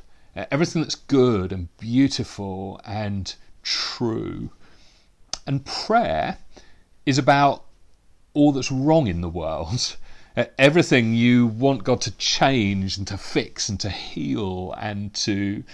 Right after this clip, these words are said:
set right. And Paul seems to have found this way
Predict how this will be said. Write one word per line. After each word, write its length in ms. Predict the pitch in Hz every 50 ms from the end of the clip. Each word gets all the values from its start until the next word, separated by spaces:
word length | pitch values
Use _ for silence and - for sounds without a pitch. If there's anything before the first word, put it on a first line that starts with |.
| - - -
set 540 | - - - - - - 110 - - - - -
right. 680 | 104 104 107 90 90 - - - - - - - - - - - - - - - - _ _ _ - - _ -
And 280 | - 135 143 147 147 -
Paul 400 | - 196 247 294 269 175 113 107 - - - - - - - - -
seems 260 | - - 190 240 -
to 80 | - 175
have 60 | -
found 340 | - - 160 185 214 220 208
this 200 | 180 - - 135
way 500 | 127 113 101 98 76 73 - - -